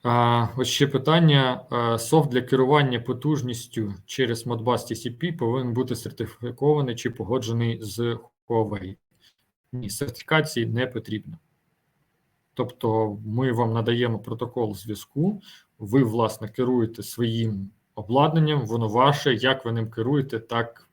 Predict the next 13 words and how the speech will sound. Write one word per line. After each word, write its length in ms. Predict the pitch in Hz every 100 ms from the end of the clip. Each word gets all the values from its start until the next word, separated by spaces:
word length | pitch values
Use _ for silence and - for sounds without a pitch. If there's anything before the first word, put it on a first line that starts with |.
| _
і 100 | 110
буде. 520 | 104 139 160 170 165 - - -
Вся 200 | - 131
відповідальність 800 | 120 - 110 113 123 117 107 -
за 80 | 107
те, 180 | 120
що 200 | 113 -
з 80 | 107
ним 140 | 113 101
відбудеться, 560 | 107 - 151 131 -
власне, 380 | 113 117 - 104
на 60 | 110
вас. 360 | 120 170 -